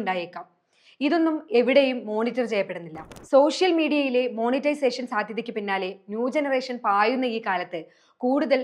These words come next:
ശ്രദ്ധ കൊടുക്കേണ്ട ഒരു വിഷയമാണിത്. സ്ഥിരത ഉറപ്പാക്കാൻ കഴിയാത്തതും ഏറെ റിസ്ക് ഉള്ളതുമായ ഒരു വരുമാന മാർഗം കൂടിയാണിതെന്ന് മറക്കരുത്. TikTok-ന് സംഭവിച്ചത് ഒരുപക്ഷെ നാളെ Meta പ്ലാറ്റ്ഫോമുകൾക്ക് സംഭവിക്കാം. മോണിറ്റൈസേഷനുള്ള എലിജിബിലിറ്റി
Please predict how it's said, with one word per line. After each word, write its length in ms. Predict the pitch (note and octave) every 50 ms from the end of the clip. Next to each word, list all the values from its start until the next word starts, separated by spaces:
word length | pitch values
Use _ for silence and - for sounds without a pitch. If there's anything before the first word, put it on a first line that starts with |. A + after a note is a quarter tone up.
| C4 - -
ശ്രദ്ധ 240 | A#3+ A3 G3+ G#3 D4 D4
കൊടുക്കേണ്ട 320 | D4 C4+ - B3+ A3+ A3+ A3 G3+
ഒരു 80 | G3 F#3+ E3+
വിഷയമാണിത്. 580 | F#3 - - G3 G3 G3 F#3 E3+ E3 D#3+ - F#3 - - - - - -
സ്ഥിരത 360 | - - D#4 D4+ D4+ E4+ F4+ F#4+ F#4+
ഉറപ്പാക്കാൻ 440 | F4+ F4+ F4+ E4 D#4+ D#4+ D#4+ D4 C#4+
കഴിയാത്തതും 480 | C#4 B3 B3 A#3+ A#3+ B3 A3 G#3+ G#3 A#3 A#3 - _ - A#3+ B3
ഏറെ 260 | B3+ C#4 D4 D#4 D#4 C#4+ D4 A3 A#3
റിസ്ക് 300 | C4 B3 - _ - F4+
ഉള്ളതുമായ 580 | F4 D#4+ - D4+ C#4 C4 B3+ A#3 A3+ A3 A3+ A3+ G#3 G#3+
ഒരു 100 | A3 A#3 G3+
വരുമാന 400 | G3+ G3 G#3+ A#3 C4 C#4 C#4+ D4 C4+ A#3+
മാർഗം 320 | G#3 G3+ A3 A3+ G#3+ C#4+ C4+
കൂടിയാണിതെന്ന് 580 | C4 B3 A#3+ A3+ G#3+ G#3+ F#3 F#3+ F#3 F3+ E3 E3 - _ _ F#3
മറക്കരുത്. 440 | F3+ F3+ F3 E3+ F#3+ E3+ E3 D#3 D#3+ - - - - - - -
TikTok-ന് 520 | C#4+ C4+ C#4+ - F4+ F4+ F4+ E4+ F4+ F4 F4 F4+
സംഭവിച്ചത് 480 | D#4 C#4 D4 C#4+ C#4 C#4+ C#4 A#3 B3+ B3+ - - -
ഒരുപക്ഷെ 480 | A#3 B3+ C4+ B3+ B3+ - - C4+ B3+ B3 A3+ A3+ G#3+
നാളെ 340 | A3 A#3 A#3+ B3+ C4 A#3+ A#3+ - - - A3
Meta 340 | A3+ A3 A3+ - E4 D#4+ D#4+
പ്ലാറ്റ്ഫോമുകൾക്ക് 580 | D#4 C4+ A#3 A#3+ B3 A3+ A3 G3+ G3 G3 - F#3+ - G3+
സംഭവിക്കാം. 400 | F3 D#3+ E3 E3 E3 - E3+ - - - - - - -
മോണിറ്റൈസേഷനുള്ള 960 | B3 C4+ C#4+ D4+ E4+ - - F#4 F#4 F#4 F4+ E4 D#4+ E4 D4 D4 D4 C4+ B3+ B3+ B3+ - - - A#3+
എലിജിബിലിറ്റി 540 | B3 B3 A3+ A#3+ C4 C#4 D#4 D#4 C#4+ D4